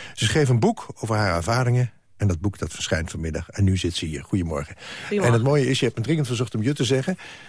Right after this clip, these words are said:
Speaker 1: want je zei, "Oh, in godsnaam niet u," maar je had het boek zelf nog niet gezien.
Speaker 2: Nee, dat klopt.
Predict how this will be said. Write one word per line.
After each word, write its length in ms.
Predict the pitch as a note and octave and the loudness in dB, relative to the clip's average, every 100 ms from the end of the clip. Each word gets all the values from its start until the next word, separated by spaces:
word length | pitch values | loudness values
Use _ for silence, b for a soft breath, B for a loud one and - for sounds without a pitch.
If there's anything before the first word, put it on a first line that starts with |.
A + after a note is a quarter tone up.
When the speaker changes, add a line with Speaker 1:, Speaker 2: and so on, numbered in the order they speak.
| B B | B B
Speaker 1:
want 120 | A2 | -2
je 60 | G#2+ | 0
zei, 180 | A2+ - | 0 2
"Oh, 180 | C3 G#2+ | 2 0
in 120 | F2 | -2
godsnaam 480 | F#2 F#2 C#3+ - A2+ | -6 -6 -4 0 2
niet 180 | A2 F#2+ | 2 2
u," 200 | D3+ E3 | 0 2
maar 300 | D3+ D3 - - - | 2 2 -2 -10 -4
je 80 | C3+ | 0
had 140 | D#3+ | 0
het 80 | C3+ | 0
boek 140 | G#3+ F#3+ | -2 2
zelf 220 | G3 F3+ | 2 4
nog 100 | F#3+ | 2
niet 100 | F#3+ | 2
gezien. 320 | E3+ C#4 D3+ - _ - A3+ | -2 -2 -2 -4 _ -6 0
Speaker 2:
Nee, 320 | D4 C#4+ G3+ F#3 | 2 2 -2 -8
dat 120 | B3+ | -8
klopt. 420 | C4 C4+ C4+ - | -2 -2 -2 -10